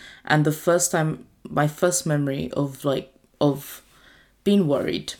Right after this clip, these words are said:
basically, about making friends was when I moved to England and when I, it's basically been in a new environment and starting school here.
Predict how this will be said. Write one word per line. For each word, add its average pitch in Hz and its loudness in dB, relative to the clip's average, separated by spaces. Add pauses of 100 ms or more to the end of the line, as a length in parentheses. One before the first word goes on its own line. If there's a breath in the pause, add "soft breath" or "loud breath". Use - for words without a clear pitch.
basically, 139 0
about 135 2
making 143 0
friends 143 -4
was 135 2
when 147 0
I 143 0
moved 139 -2
to - -6
England 135 -2 (460 soft breath)
and 143 -2
when 143 2
I, 135 -2 (200)
it's 143 0
basically 135 -2
been 147 2
in 135 0
a - -2
new 135 2
environment 135 -2
and 151 0
starting 147 -2
school 143 0
here. 143 -4